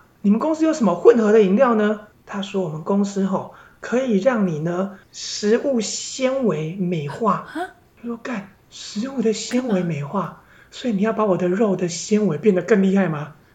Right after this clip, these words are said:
Speaker 1: 你是要喂我吃瘦肉精吗？”
Speaker 2: 什么叫食物纤维美化？
Speaker 1: OK，他说呢，“我们啊，在吃东西的时候要摄取食物的纤维，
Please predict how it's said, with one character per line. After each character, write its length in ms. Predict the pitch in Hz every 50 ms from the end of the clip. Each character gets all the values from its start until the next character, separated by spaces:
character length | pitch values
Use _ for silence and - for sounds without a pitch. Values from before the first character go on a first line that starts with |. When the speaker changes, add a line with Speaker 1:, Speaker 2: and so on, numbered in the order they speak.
| _
Speaker 1:
你 100 | - 190
是 140 | 185 - 262
要 60 | 247
喂 140 | 240 262 240
我 120 | 202 165 165
吃 160 | 165 - 226
瘦 240 | 220 - - 226 208
肉 120 | 220 202 190
精 200 | 196 196 196 196
吗？” 180 | 190 180 190
Speaker 2:
什 220 | 185 - - 226 214
么 120 | 214 226
叫 220 | 226 311 311 294 277
食 480 | - - - - - - 202 202 214
物 220 | - 269 254 247 226
纤 340 | - - - 247 240 240
维 160 | 226 202 180 170
美 180 | 170 170 160
化？ 320 | 156 - 196 185 165 165 -
Speaker 1:
OK， 280 | - 233 247 233 220 220
他 120 | 233 254
说 220 | 254 - 277 269 269
呢 200 | 262 240 226 226 - - - - _ -
，“我 100 | 202 180
们 260 | 180 185 185 190 196
啊， 140 | 185 175 165
在 160 | 170 269 269
吃 200 | 269 - - 254
东 180 | 240 254 262 254
西 140 | - 262
的 100 | 233 196
时 120 | 190 - 214
候 80 | 214
要 140 | 220 233 220
摄 260 | 214 220 - - 254 190
取 180 | - - 165
食 300 | 156 - - - 175 180
物 120 | 240 226 220
的 140 | 185 175 165
纤 380 | - - - 190 185 190 180
维， 240 | 165 143 - - -